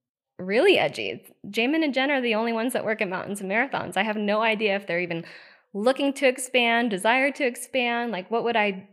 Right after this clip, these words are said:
what would I do?" But I decided to schedule the call anyway and tell them what was on my heart. And that conversation was really beautiful. I mean, they received it so well. You know, I shared, Hey, like, I have it on my heart that I'm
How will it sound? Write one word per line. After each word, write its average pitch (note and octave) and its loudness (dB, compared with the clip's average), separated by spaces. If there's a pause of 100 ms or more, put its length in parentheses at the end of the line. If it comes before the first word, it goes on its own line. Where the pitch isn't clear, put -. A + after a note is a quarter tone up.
what - -6
would A#3 -2
I G#3+ 4
do?" G#3 0 (760)
But G3 -4
I G3+ 4
decided G3 2
to F#3 -6
schedule E3 -6
the - -12
call - -12
anyway - -12
and G3 -12
tell F#3 -12
them - -12
what A2+ -12
was - -12
on - -12
my F#3 -10
heart. - -10 (1300)
And G3 2
that - 4
conversation G3 0
was F3 -2
really B3 6
beautiful. E3+ 0
I F3 0
mean, F3+ -4
they F3 -2
received G3 -2
it G3 -2 (120)
so F#3 2
well. F3 2
You E3+ -4
know, E3 -2
I E3+ 0
shared, D#3+ -2
Hey, E3 -4
like, E3+ -6
I - -12
have E3 -8
it E3+ -4
on E3+ -6
my E3 -6
heart A3 -4
that F#3+ -2
I'm E3+ -6